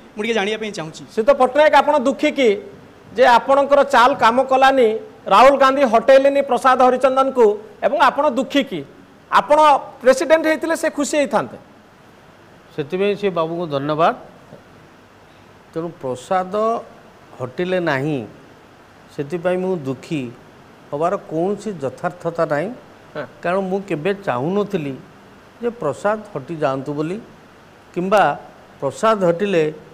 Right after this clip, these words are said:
Speaker 3: ମୋର ଆଉ ଥରେ ହେବାର ସେମିତି ଅଭିପ୍ରାୟ ବିଲକୁଲ ନାହିଁ।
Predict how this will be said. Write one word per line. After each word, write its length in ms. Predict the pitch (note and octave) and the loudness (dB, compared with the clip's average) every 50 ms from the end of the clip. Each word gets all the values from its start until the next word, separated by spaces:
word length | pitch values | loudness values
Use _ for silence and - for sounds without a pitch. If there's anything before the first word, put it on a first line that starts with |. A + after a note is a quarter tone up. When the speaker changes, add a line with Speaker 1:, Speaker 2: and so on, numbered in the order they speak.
| - - - - E3 | -20 -20 -18 -10 -4
Speaker 3:
ମୋର 180 | F3+ G#3 A3 G#3+ | -2 0 0 2
ଆଉ 240 | F#3 D#3+ F3 F#3+ | 0 0 0 -2
ଥରେ 200 | F3+ G#3+ G3+ G#3+ G3+ | -2 -4 -2 0 0
ହେବାର 320 | D3+ D3 D3+ F3 E3+ E3 C#3+ B2+ A#2 - - - - - - - - - - | -2 0 0 0 2 2 2 -2 -2 -6 -12 -20 -20 -20 -20 -20 -20 -12 -8
ସେମିତି 280 | E3+ F3 G#3 G3 G#3+ G#3 | -6 -6 -6 -4 -4 -2
ଅଭିପ୍ରାୟ 540 | F3 C#3 C3 C#3+ C#3+ - - G3 F#3 F#3 | -2 -2 -2 -4 -8 -8 -6 -4 -2 -2
ବିଲକୁଲ 560 | F3 D3 B2+ B2+ C3 B2+ C3+ C3+ - F#3+ G3+ G3 | -2 -4 -6 -6 -6 -6 -8 -6 -4 -4 -2 0
ନାହିଁ। 260 | G3+ G3 G3+ A3 | 0 0 0 0